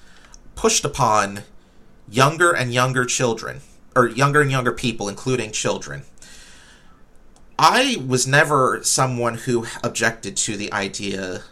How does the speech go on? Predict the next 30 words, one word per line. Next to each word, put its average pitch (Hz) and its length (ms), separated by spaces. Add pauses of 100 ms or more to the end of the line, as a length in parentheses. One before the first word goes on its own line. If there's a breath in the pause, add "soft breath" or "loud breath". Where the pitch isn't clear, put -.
let's - 240
say, 98 360
of 98 520
these, 98 720
um, 98 500 (200)
you 107 80
know, 95 220 (720 loud breath)
drag 120 300
queen 113 240
story 120 480
hours 71 420
that 90 220
you've 98 160
probably 90 300
heard 65 260
of. 69 300 (1200 loud breath)
However, 170 380
it's 143 200
gotten 175 260
to - 120
the 147 80
point 165 360
now 110 320
where 120 680
we've 135 340
gone 147 220
past 139 540
just, 123 300
you 120 80
know, 107 320